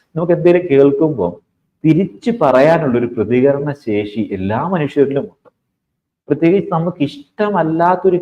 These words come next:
കാര്യമാണ് സംസാരിക്കുന്നതെങ്കിൽ അതങ്ങനെ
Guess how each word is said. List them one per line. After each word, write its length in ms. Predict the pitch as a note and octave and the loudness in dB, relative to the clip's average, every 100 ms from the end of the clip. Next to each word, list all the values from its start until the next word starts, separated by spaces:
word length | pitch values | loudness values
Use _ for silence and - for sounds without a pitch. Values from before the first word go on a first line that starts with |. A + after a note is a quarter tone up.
| D#3 | -4
കാര്യമാണ് 280 | D3+ D#3 | -4 -6
സംസാരിക്കുന്നതെങ്കിൽ 1160 | D3+ C3+ C#3 C3+ C3+ C#3 C3+ G#2 F2+ G#2+ B3+ G#4 _ _ _ _ _ | -6 -8 -2 -2 0 -4 -4 -6 -2 0 0 -4 _ _ _ _ _
അതങ്ങനെ 800 | C3+ D3+ E3+ D#3+ E3 E3 E3 E3 | -4 0 0 0 -2 -2 -4 -8